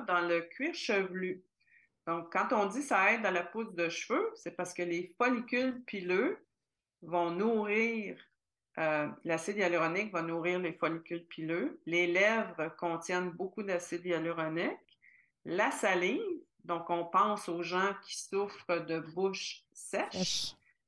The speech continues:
Speaker 1: euh, qui survient de différentes façons, soit par la médication, soit par l'hérédité, et cetera. Mais les muqueuses de la bouche contiennent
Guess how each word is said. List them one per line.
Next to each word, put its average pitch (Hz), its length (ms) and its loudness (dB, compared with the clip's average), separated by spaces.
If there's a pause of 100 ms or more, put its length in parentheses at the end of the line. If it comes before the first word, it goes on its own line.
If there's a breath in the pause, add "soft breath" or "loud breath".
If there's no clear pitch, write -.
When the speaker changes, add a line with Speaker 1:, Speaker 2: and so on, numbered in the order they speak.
(340)
Speaker 1:
euh, 160 260 4 (460)
qui - 120 -18
survient 180 640 2 (260)
de 160 100 -4
différentes 160 420 2
façons, 269 580 2
soit 185 280 -2
par 175 140 0
la 156 80 -4
médication, 170 840 -2
soit 185 280 0
par 160 180 0
l'hérédité, 160 840 -4
et 156 80 -6
cetera. 165 580 0
Mais 180 420 0 (440)
les 175 180 -2
muqueuses 185 560 0
de 175 80 0
la 160 180 2
bouche 180 600 -8
contiennent 170 760 -4